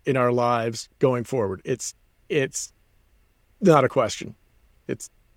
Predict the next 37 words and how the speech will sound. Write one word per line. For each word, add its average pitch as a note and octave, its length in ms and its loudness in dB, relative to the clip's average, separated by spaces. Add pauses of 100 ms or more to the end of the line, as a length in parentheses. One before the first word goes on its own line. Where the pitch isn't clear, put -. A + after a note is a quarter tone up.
(260)
you C3+ 80 -4
know, A2+ 100 -6
it's C3+ 140 0
gonna C#3 220 6
happen. G#2+ 400 -6 (560)
One C#3+ 260 4
of D#3+ 80 10
the, D#3 140 0
again, C3+ 420 2 (120)
one C3+ 180 0
of C#3 120 2
the C3+ 80 -4
things, C#3 280 -2
I, E3+ 180 4
I E3+ 140 6
like F3 200 6
to D#3+ 80 -2
say E3+ 140 4
that C#3+ 160 0
the C#3+ 80 -4
pandemic, D3 680 0 (460)
um, B2+ 460 -4 (260)
didn't D#3 260 4
make C#3 180 -2
anything C#3 340 0
happen, B2+ 440 -4 (320)
but C3 140 2
it B2 140 -2
accelerated C3+ 760 0
a C#3 40 -2
lot B2 220 0
of B2+ 100 -2
things C3 240 -2
that - 80 -2
were B2+ 180 -4
already B2+ 460 0
happening. D#3+ 440 -4